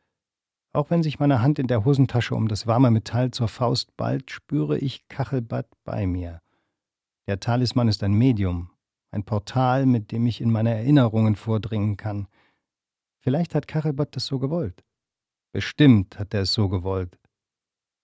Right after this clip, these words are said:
Ich gehe zurück in die Wohnung, setze mich an den schmalen Schreibtisch und gieße mir einen Tee ein.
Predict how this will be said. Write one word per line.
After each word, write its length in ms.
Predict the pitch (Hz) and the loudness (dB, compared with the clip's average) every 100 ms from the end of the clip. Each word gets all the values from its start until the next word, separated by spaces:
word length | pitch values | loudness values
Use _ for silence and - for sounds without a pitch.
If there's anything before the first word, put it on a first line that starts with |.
| _ _ _ _ _ _ _ - | _ _ _ _ _ _ _ -12
Ich 100 | - | 0
gehe 220 | 165 165 | 2 4
zurück 240 | 160 156 | 2 4
in 100 | 165 | 6
die 100 | 147 | 6
Wohnung, 380 | 139 147 147 160 | 6 6 6 6
setze 260 | 156 147 147 | 2 4 4
mich 160 | 139 | 4
an 60 | 127 | 4
den 140 | 123 | 2
schmalen 280 | - 135 135 | 2 2 2
Schreibtisch 560 | - 127 131 - 151 151 | 2 0 -2 -4 -6 -2
und 160 | 139 | -2
gieße 240 | - 131 147 | 0 0 2
mir 160 | 131 | 2
einen 240 | 127 123 - | 2 0 0
Tee 300 | - 131 98 | 0 0 0
ein. 340 | 95 90 85 | -4 -6 -8